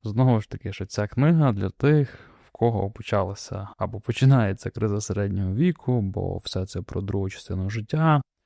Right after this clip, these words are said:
або для тих, хто відчуває, що потребує певних змін, що настав час обрати не компроміси, а себе, себе справжнього. І це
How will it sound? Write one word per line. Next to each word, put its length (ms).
або 200
для 140
тих, 300
хто 280
відчуває, 540
що 220
потребує 600
певних 420
змін, 540
що 220
настав 360
час 420
обрати 840
не 180
компроміси, 1000
а 60
себе, 680
себе 320
справжнього. 800
І 120
це 200